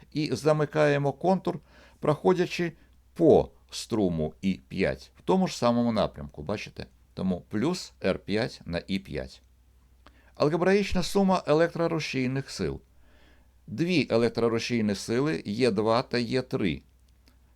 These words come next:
Першу Є два ми будемо брати із знаком плюс, бо напрям цієї стрілки співпадає з напрямом умовного позитивного обходу контуру.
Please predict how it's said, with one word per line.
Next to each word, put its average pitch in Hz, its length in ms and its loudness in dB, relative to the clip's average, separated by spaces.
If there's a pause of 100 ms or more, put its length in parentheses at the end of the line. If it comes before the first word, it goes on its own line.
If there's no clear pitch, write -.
(140)
Першу 117 520 2
Є 101 180 0
два 101 380 2
ми 104 120 0
будемо 117 320 0
брати 107 400 -2
із 107 160 -2
знаком 95 420 -2
плюс, 95 460 -4 (220)
бо 117 280 0
напрям 113 420 0
цієї 95 420 -2
стрілки 90 460 -4
співпадає 92 680 -2
з 76 60 -8
напрямом 85 520 -2
умовного 85 580 -2
позитивного 80 840 -6
обходу 71 460 -8
контуру. 120 640 -4